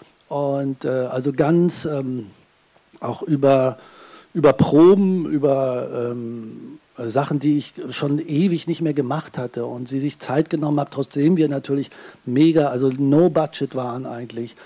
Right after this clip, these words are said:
Und, äh, und die Atmosphäre am Set war, war, war irgendwie fantastisch für mich, aber schon, nur ich bin jetzt zweiundsechzig und die waren alle irgendwie, äh,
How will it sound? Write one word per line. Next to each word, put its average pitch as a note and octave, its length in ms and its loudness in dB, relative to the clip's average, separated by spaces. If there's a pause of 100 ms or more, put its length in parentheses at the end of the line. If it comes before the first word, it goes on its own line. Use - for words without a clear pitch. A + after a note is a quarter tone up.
(540)
Und, B2 640 2
äh, A#2 440 -2
und B2+ 180 -6
die D3+ 80 0
Atmosphäre D3 640 -2
am C#3+ 140 -10
Set - 340 -8
war, C#3 400 -2 (500)
war, B2 300 -4 (340)
war C#3+ 240 0
irgendwie D3 240 2
fantastisch D3 600 -4
für D#3 120 0
mich, D#3+ 200 0
aber D#3 300 0 (440)
schon, E3+ 420 2 (480)
nur C3 160 2
ich C3 180 -2
bin D3+ 120 2
jetzt D3 160 2
zweiundsechzig C#3+ 680 -4
und A#2 80 -8
die B2 140 -8
waren C#3 160 -6
alle D3 260 -2
irgendwie, C#3+ 580 -4
äh, C3+ 300 -10